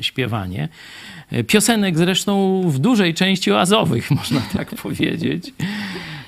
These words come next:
E, i ona usłyszała też gdzieś tam w,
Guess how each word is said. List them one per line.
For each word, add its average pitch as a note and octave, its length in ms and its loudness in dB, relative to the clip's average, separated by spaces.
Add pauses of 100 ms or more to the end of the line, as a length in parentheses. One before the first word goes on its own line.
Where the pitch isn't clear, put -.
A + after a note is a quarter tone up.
E, A#2 280 0
i C3+ 180 2
ona D#3 240 4
usłyszała D#3 580 2
też C3+ 280 2
gdzieś D3+ 340 2
tam D3 380 2 (300)
w, A2 460 -4